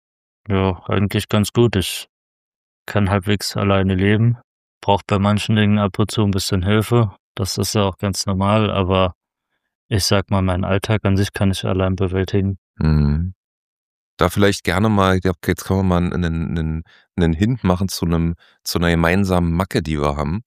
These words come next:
Speaker 2: Weil ich würd gerne mal erzählen, wie wir, wie ich auf dich aufmerksam geworden bin. Also ich weiß nicht mehr genau, wer sich eigentlich von uns beiden als erstes beim anderen gemeldet hat. Aber wir sind ja über eine, ähm, äh, WhatsApp-Gruppe für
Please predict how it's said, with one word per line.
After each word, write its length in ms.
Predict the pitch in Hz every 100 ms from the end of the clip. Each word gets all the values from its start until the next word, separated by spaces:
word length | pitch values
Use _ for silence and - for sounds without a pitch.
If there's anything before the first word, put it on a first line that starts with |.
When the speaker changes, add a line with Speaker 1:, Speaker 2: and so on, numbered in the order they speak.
| _ _ _ -
Speaker 2:
Weil 380 | 80 87 101 101
ich 120 | -
würd 120 | 92 -
gerne 200 | 85 101
mal 140 | 98
erzählen, 580 | 85 - 92 101 107 92
wie 160 | 90 85
wir, 200 | 98 76
wie 120 | -
ich 100 | -
auf 140 | 98 -
dich 220 | 104 -
aufmerksam 560 | 92 - 104 - 80 78
geworden 420 | 73 64 76 73
bin. 260 | 76 82 107 _ _ -
Also 120 | 85
ich 100 | 80
weiß 180 | 101 -
nicht 160 | 127 107
mehr 140 | 101
genau, 220 | 90 117 98
wer 120 | 107
sich 200 | 113 -
eigentlich 280 | 101 110 110
von 140 | - 98
uns 300 | 113 160 -
beiden 280 | 101 107 131
als 180 | 98 -
erstes 420 | 107 - 147 -
beim 180 | 110 95
anderen 300 | 107 117 113
gemeldet 500 | 92 90 98 95 -
hat. 220 | - - _ _ _ _ _ _ _
Aber 400 | - 92 120 170 - _ _ _ -
wir 140 | 107
sind 160 | 131 127
ja 100 | 127
über 360 | 123 117 120 117
eine, 580 | 117 107 104 98 101 -
ähm, 480 | 92 90 87 87 87
äh, 120 | -
WhatsApp-Gruppe 1500 | 85 82 80 78 76 80 110 - 135 - 95 113 - 120 117
für 720 | - - 101 104 104 104